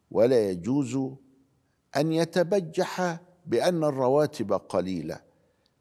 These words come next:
لأن الله سبحانه وتعالى أمرنا بالعفاف، "بحسب ابن آدم لقيمات يقمن صلبه".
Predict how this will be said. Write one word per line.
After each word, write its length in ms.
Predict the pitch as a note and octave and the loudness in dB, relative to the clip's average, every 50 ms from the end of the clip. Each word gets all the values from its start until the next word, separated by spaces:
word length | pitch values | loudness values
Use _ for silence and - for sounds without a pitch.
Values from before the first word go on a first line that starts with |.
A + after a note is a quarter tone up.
| _ _ _ - | _ _ _ -4
لأن 420 | F#2+ F#2+ E2 G2+ C3+ C3+ B2+ B2 | -2 0 0 2 2 2 2 2
الله 400 | A#2+ A#2+ A#2+ A#2+ B2+ B2 A#2 A#2+ | 0 0 2 2 0 0 0 -2
سبحانه 760 | A2+ - - A2 - - - - B2 C3 A#2+ A#2 A#2 B2 A#2+ | -4 -6 -8 -10 -10 -6 -2 0 0 0 0 0 -2 -2 -2
وتعالى 760 | A#2 A#2 - - A#2 B2 C#3+ D#3+ D#3+ D#3+ D3+ D#3 D3+ D3 C#3+ - - _ _ _ _ _ _ _ _ _ _ _ _ _ _ _ - | -4 -4 -4 -2 -2 0 0 0 0 -2 -2 -4 -6 -6 -8 -12 -20 _ _ _ _ _ _ _ _ _ _ _ _ _ _ _ 0
أمرنا 640 | A#2 A#2+ B2 B2 B2 C3 D3+ D#3+ C#3+ C#3 B2+ A#2 | 0 2 2 0 0 0 0 0 0 -2 -2 -2
بالعفاف، 1040 | G2 F2 F2 E2+ E2+ D#2 F#2 F2+ - - A#2+ G2+ F2 C#2 - - - - - - - _ _ _ _ _ _ _ _ _ _ _ _ - | -4 -4 -6 -6 -6 -8 -8 -10 -6 -2 -2 -2 -2 -2 -6 -12 -14 -16 -16 -18 -20 _ _ _ _ _ _ _ _ _ _ _ _ -8
"بحسب 480 | - F#2+ - E3+ F3 - - - - | -8 -4 -2 -2 -2 -2 -4 -4 -2
ابن 200 | C3+ C3 C3+ C3 | -2 -2 -2 -2
آدم 800 | A#2+ F2+ A#2 C3 C3+ C3 B2+ A#2 A2+ A#2+ A#2 A#2+ A#2 A2+ A2+ A2+ | -2 0 2 4 6 6 6 4 4 0 0 0 0 -2 -4 -4
لقيمات 760 | G#2 - - B2 A2+ G#2+ G#2 A2 A2 G#2+ G#2 F#2 F2 - - | -6 -4 -2 -2 -2 0 0 0 0 2 2 0 0 -2 -2
يقمن 720 | A2+ G#2+ G#2+ G2 F2+ E2 - - - A2 F2+ E2 F2 A2 | -2 -2 -2 -2 -2 -4 -4 -6 -6 -4 -4 -2 -2 -2
صلبه". 520 | C3+ - - D3 B2 F#2 D#2 C#2 D2 C#2 | -2 -2 -4 -4 -4 -4 -4 -4 -4 -4